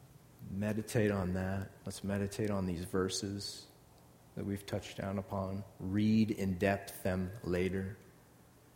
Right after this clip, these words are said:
Really absorb them into your heart. And Father, I pray for this congregation that through your Spirit you may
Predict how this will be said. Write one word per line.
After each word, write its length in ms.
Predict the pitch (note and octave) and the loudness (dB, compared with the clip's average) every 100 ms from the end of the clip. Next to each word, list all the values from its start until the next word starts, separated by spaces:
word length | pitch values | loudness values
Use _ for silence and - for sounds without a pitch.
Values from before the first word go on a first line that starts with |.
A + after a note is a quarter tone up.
| - - | -20 -14
Really 360 | F2 F#2+ G2 F2+ | -4 0 0 0
absorb 600 | E2 F2 F2 G2 G#2 G2 | -2 -4 -2 2 2 2
them 160 | G2+ G2 | 0 2
into 160 | G2 | 2
your 140 | F#2 F#2 | 0 0
heart. 300 | F2+ F#2+ - | -2 -4 -4
And 200 | F2+ F2+ - - - - - - - - - - | -6 -6 -8 -18 -20 -20 -20 -20 -20 -20 -20 -20
Father, 440 | - - G2+ F#2+ F#2 | -14 2 4 6 4
I 100 | F#2 | 2
pray 500 | - A#2 A2 G#2+ G#2+ | 0 2 4 4 0
for 220 | - G#2 | -4 -2
this 180 | G#2 - | -2 -4
congregation 880 | - G#2+ G#2 G2 G2+ G#2 - G#2+ G#2 | -4 -4 -2 0 0 0 -2 -2 0
that 140 | G#2 | -2
through 220 | - A#2 | -2 0
your 240 | A2+ A2 A2 | 2 4 2
Spirit 600 | - - - A2 A2 G#2+ | 0 -2 2 4 6 4
you 220 | G#2+ A2 | 2 4
may 240 | G#2+ G#2 | 4 2